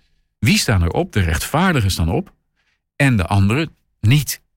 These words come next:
Eh, vandaar dat Paulus ook ergens schrijft, hè, eh, "of ik enigszins mocht komen tot de opstanding der doden."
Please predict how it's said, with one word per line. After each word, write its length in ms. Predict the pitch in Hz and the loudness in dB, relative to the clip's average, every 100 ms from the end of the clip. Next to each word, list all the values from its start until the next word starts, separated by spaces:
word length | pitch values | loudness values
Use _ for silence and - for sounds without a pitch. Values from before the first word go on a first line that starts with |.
| _ - | _ -8
Eh, 120 | 98 | -6
vandaar 340 | 104 107 123 | -2 0 0
dat 140 | 104 85 | -2 -4
Paulus 320 | 107 92 92 | -2 0 0
ook 100 | 80 | -2
ergens 340 | 80 87 87 | -2 0 0
schrijft, 360 | - 82 107 - | 0 0 0 -2
hè, 160 | 92 107 _ | -2 -4 _
eh, 140 | - 76 - - _ _ | -4 -4 -4 -12 _ _
"of 180 | 120 107 | -4 -2
ik 120 | 98 | -4
enigszins 560 | - 117 110 - 107 - | 0 0 0 0 0 0
mocht 220 | 95 - | -2 -2
komen 340 | 113 120 110 | -2 0 -2
tot 160 | 95 87 | -2 -4
de 60 | |
opstanding 540 | 90 90 - 98 95 90 | -2 -2 0 2 2 2
der 140 | 90 | 0
doden." 400 | 80 76 67 85 | 0 0 -2 -10